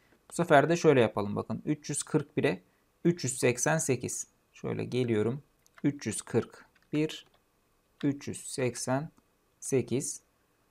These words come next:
Kodları girdim. Sonra mesafe doksan dokuz on beş. Şöyle geliyorum.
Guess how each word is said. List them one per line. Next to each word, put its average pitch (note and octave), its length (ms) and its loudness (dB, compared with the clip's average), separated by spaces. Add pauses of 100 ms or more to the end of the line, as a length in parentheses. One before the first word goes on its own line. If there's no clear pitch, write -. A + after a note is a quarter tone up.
(540)
Kodları C3+ 460 0
girdim. C#3+ 460 0 (300)
Sonra D3 300 2
mesafe C#3 640 4 (140)
doksan D3 420 4
dokuz C#3 240 4
on G#2+ 200 4
beş. C#3 340 0 (300)
Şöyle - 300 -8
geliyorum. A#2 520 -2